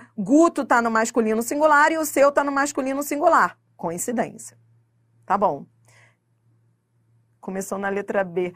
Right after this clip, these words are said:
<laughs> Desculpe, ó. Tá meio zoado isso daqui, mas não ligue não, tá bom? O estagiário aqui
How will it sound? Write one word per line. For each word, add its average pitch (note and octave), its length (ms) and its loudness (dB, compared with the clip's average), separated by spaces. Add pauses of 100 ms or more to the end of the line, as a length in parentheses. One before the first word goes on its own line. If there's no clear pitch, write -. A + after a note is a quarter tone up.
<laughs> - 640 -2
Desculpe, A#3 580 -2
ó. G3 180 4 (200)
Tá A3+ 120 2
meio B3+ 300 0
zoado A3+ 480 4
isso A#3+ 160 -8
daqui, A#3+ 300 -2
mas C4+ 140 -4
não C4 80 -4
ligue C4 220 -6
não, F3 280 -4
tá E3 140 -4
bom? F3+ 220 -2
O G#3 40 -4
estagiário F#3 640 2
aqui G#3+ 420 -8